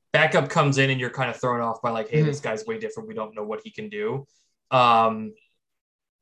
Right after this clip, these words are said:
Speaker 1: offense was bleh. You won, so it doesn't matter. But offense was eh.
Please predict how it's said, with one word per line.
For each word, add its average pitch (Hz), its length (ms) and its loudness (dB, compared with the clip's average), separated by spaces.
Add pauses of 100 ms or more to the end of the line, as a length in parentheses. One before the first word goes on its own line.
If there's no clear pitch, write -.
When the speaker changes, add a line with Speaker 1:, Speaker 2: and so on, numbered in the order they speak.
(280)
Speaker 1:
offense 170 680 0
was 135 920 2 (1800)
bleh. 143 340 2 (300)
You 117 160 -14
won, 156 480 4 (100)
so - 180 -12
it 143 40 -4
doesn't 143 180 -2
matter. 127 540 0 (440)
But 120 440 0 (480)
offense 131 380 -2
was 117 260 -8
eh. 139 300 2